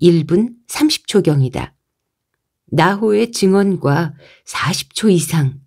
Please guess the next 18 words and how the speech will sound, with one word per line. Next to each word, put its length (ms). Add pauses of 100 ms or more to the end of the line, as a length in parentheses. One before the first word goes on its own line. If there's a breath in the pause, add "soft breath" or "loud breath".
(180)
차이가 480
나는 340
것이다. 600 (1120 soft breath)
만약 600
그 100
시간이 600 (260 soft breath)
진짜 600
사고 440
시각이라면 920 (400)
그때의 500
신호는 680 (340)
어땠을까? 960 (1500)
그는 360 (280 loud breath)
재빨리 460
머릿속으로 680
계산해 440
보았다. 520 (760)
그리고 480